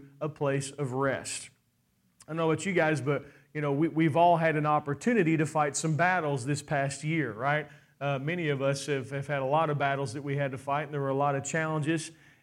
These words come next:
And, uh, I thank God that I knew the things that I knew.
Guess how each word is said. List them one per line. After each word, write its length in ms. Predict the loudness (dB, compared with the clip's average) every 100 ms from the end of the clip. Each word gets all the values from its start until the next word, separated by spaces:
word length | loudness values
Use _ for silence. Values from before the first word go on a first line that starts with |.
| -6
And, 260 | -4 0
uh, 180 | 0 0
I 100 | 0
thank 320 | 0 0 0 2
God 360 | 2 4 2
that 100 | 0
I 100 | 0
knew 200 | 2 2
the 120 | 2
things 320 | -2 -2 -2 -2
that 100 | -2
I 100 | 0
knew. 400 | 2 4 4